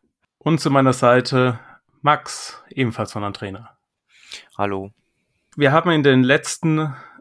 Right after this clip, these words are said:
Speaker 1: äh, Podcast darüber gesprochen, wie wir ein Team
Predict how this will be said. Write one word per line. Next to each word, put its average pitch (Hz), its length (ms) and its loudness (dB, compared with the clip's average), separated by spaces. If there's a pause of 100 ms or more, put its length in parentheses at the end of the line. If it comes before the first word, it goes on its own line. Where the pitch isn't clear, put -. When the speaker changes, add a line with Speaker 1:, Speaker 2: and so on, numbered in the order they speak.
(100)
Speaker 1:
äh, 117 240 0
Podcast - 600 -8
darüber 123 280 -8
gesprochen, 135 600 -6
wie 123 100 -6
wir 107 120 -4
ein 107 220 -10
Team 180 640 -6